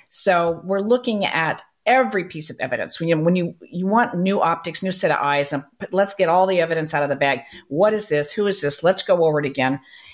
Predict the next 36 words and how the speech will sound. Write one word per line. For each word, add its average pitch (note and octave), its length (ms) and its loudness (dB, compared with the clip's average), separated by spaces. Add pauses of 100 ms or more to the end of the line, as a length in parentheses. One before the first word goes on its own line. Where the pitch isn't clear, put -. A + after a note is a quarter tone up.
(160)
And F#3+ 480 0
there F#3+ 100 0
was F#3 140 -2
a F#3 80 2
little G#3 520 2
brochure, F3+ 640 0
a D3+ 60 2
little D#3 320 -4
torn F3+ 300 -4
piece F3+ 280 -8
of D3+ 240 -6
brochure E3 520 0
paper D3+ 460 -4 (360)
with E3 440 2
directions E3 1040 -2
from D#3+ 540 -2
the D#3+ 80 -4
motel D3+ 720 0 (360)
to D3+ 140 -4
a E3 40 0
dock. A3+ 420 -2 (640)
And D#3+ 160 2
I D#3 60 0
said, E3 280 -2
"Well, E3 220 4
um, D3 480 -2 (160)
whose A3 180 -2
handwriting E3+ 640 0
is C3 140 -8
that?" G#2 260 -4 (480)
They D#3 140 4
said, C#3+ 320 -2
"Joan D3+ 500 0
Rogers." - 560 -2
I - 60 -12
said, - 180 -10